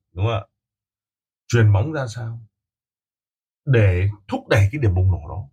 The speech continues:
Bàn thắng nó có thể đến, nhưng vấn đề cảnh nó đổi. Bàn thắng không bất di bất dịch là gì ạ? Là ở phút thứ nào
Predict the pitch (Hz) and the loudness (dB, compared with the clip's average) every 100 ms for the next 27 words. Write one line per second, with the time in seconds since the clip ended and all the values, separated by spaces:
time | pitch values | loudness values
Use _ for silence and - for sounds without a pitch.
0 | _ 110 107 110 117 151 175 92 135 92 | _ -2 2 2 0 -2 -6 -8 -4 0
1 | 95 - - _ _ _ _ _ _ - | 0 -2 -6 _ _ _ _ _ _ -2
2 | 147 135 185 143 - - 92 95 127 92 | 2 2 2 2 2 0 0 0 0 -2
3 | 82 110 120 110 175 - 190 220 - 202 | 0 -2 0 -2 -2 -4 -2 -2 -4 -6
4 | 185 - 147 104 107 95 - - 98 101 | -4 -2 -2 0 0 0 -2 -6 0 0
5 | 85 98 95 _ _ 92 95 95 90 82 | 2 0 -2 _ _ -2 0 2 0 -2
6 | - - - - 160 165 143 101 82 95 | -8 -16 -12 -6 -2 0 2 2 0 -4